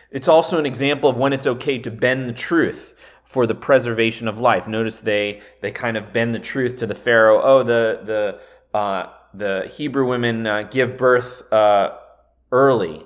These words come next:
Uh, they give birth, uh, too quickly for us to, uh, to abort, uh, the male babies."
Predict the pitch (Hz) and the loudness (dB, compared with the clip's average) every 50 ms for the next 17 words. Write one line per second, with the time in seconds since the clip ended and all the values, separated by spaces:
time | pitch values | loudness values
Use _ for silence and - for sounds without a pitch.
0 | - - 98 92 90 90 92 95 92 104 101 87 - 107 104 101 101 98 - - | -14 -10 -8 -8 -8 -8 -8 -10 -8 -8 -10 -8 -6 -6 -4 -4 -6 -8 -12 -16
1 | - - 101 98 90 - - - 117 - 143 127 - 120 107 92 - 104 104 104 | -10 -6 -4 -4 -6 -6 -10 -12 -8 -6 -6 -4 -2 -4 -4 -2 0 2 2 2
2 | 101 92 - - - - 110 101 98 98 95 95 92 87 87 - - - - - | 2 2 -2 -8 -12 -8 -8 -6 -4 -2 0 0 0 0 -2 -6 -18 -20 -20 -20
3 | _ _ - - - 107 98 90 - 92 92 110 107 107 104 101 - - 95 92 | _ _ -12 -8 -6 -4 -2 -2 -2 -2 0 2 2 2 2 0 -2 -2 0 0
4 | 92 90 90 85 85 95 92 92 98 95 95 90 80 95 92 95 95 82 80 73 | 0 0 0 -2 -4 -8 -6 -4 -4 -2 -2 -4 -4 -4 -4 -4 -4 -6 -10 -12
5 | 69 - - | -14 -18 -20